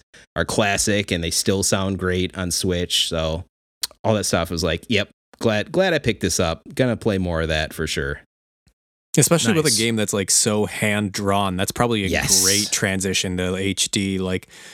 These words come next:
Speaker 2: some other games, you know, that are, like, ports over where it's like, "Oh, yeah, this is just, like, a higher fidelity polygon," but,
Speaker 1: Right.
Speaker 2: like, something that's
Speaker 1: <laughs>
Speaker 2: actually just, like, an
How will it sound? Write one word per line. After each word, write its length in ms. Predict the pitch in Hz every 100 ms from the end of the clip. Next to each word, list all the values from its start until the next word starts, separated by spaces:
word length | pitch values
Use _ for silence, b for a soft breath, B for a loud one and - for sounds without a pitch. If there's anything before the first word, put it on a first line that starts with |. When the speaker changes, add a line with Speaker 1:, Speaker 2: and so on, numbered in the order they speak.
| B
Speaker 2:
some 200 | - 123
other 200 | 113 107
games, 400 | 104 101 98 101
you 60 |
know, 140 | 101 95
that 200 | 98 95
are, 100 | 98
like, 220 | 95 92 - -
ports 320 | - 123 107 -
over 300 | 98 98 95
where 160 | 98
it's 120 | 95
like, 200 | 113 98
"Oh, 160 | 113 110
yeah, 240 | 104 104
this 160 | 101 101
is 80 | 104
just, 180 | 110 113
like, 200 | 98 - B B
a 160 | - 98
higher 380 | 92 131 135 127
fidelity 580 | - 120 117 120 110 104
polygon," 1000 | - 123 113 107 98 92 92 92 92 98
but, 100 | 113
Speaker 1:
Right. 100 | 107
Speaker 2:
like, 120 | 98
something 340 | - 120 127
that's 180 | 110 170
Speaker 1:
<laughs> 60 | -
Speaker 2:
actually 520 | 113 107 - 110 101
just, 260 | 95 107 -
like, 180 | 98
an 100 | 92